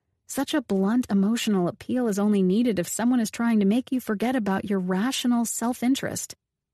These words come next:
You don't have to pretend to be a family to be courteous, or kind, or protective. All those values can be expressed even better in principles, policies, and most important, actions.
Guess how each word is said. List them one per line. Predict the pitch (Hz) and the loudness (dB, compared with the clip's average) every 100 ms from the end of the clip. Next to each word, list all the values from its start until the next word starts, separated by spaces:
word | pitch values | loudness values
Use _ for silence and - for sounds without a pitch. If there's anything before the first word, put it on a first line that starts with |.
| _ _ _ _ - | _ _ _ _ -4
You | 208 311 | 0 2
don't | 403 | 2
have | 302 | 0
to | 247 | -2
pretend | 208 190 190 190 | -4 -2 0 0
to | |
be | 175 170 | 2 0
a | |
family | - 185 196 226 180 | 0 0 2 2 0
to | - | -2
be | 175 | -4
courteous, | - 190 269 175 - 269 - - _ _ _ _ _ - | -2 -2 0 -2 -2 -6 -6 -12 _ _ _ _ _ -10
or | - | -8
kind, | 175 190 185 - 220 294 | -4 -2 -2 0 0 0
or | - - 247 | -2 0 0
protective. | - 320 196 170 - - - - _ _ _ _ _ _ _ | -2 -4 -2 -4 -4 -8 -12 -20 _ _ _ _ _ _ _
All | - 247 | -2 0
those | 302 320 302 | 2 2 0
values | - 208 202 185 175 170 | 0 0 2 0 0 -4
can | - 196 | -2 0
be | 185 | 2
expressed | 175 - - 208 208 - | 0 -4 -4 -2 -2 -4
even | - 208 220 196 | -4 2 4 4
better | 196 208 208 170 | 2 0 2 0
in | - 185 180 | 0 -2 -2
principles, | - 254 - 240 240 240 - - | 0 0 0 -2 -2 -2 -6 -6
policies, | 214 208 202 - 180 175 180 - _ _ _ _ - | 0 0 0 0 -2 -2 -4 -8 _ _ _ _ -2
and | 202 | 2
most | 214 294 - | 4 2 0
important, | 226 - 190 - 185 170 _ _ _ _ - | -2 0 -2 0 -2 -2 _ _ _ _ -4
actions. | 185 175 - 101 - - | -2 -2 -6 -6 -8 -14